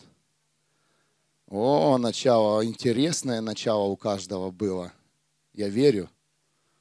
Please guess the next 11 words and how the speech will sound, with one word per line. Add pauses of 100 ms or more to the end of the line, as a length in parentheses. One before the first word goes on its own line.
(800)
Начало (180)
тебя
так
обрезало, (160)
начало
очень
больно (500)
начинать. (600)
Роды
же
ж.